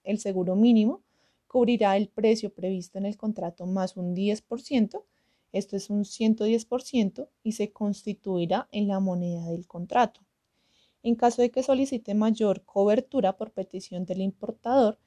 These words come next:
el exportador proporcionará a expensas del importador un seguro contra los riesgos solicitados por el importador.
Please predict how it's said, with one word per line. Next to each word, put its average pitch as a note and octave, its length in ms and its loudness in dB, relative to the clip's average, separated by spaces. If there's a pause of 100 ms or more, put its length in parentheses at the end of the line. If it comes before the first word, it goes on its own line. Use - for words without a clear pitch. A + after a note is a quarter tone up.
(380)
el F#3+ 140 -2
exportador G#3 840 0
proporcionará A3 960 -2 (380)
a F#3+ 400 -2
expensas G#3 640 -4
del F3+ 240 -4
importador B3+ 680 0 (380)
un B3 160 2
seguro B3 440 2
contra A#3+ 320 -4
los A3 420 0
riesgos F#3 580 -2
solicitados F#3+ 680 -4
por F3 260 -8
el E3+ 240 -6
importador. - 800 -10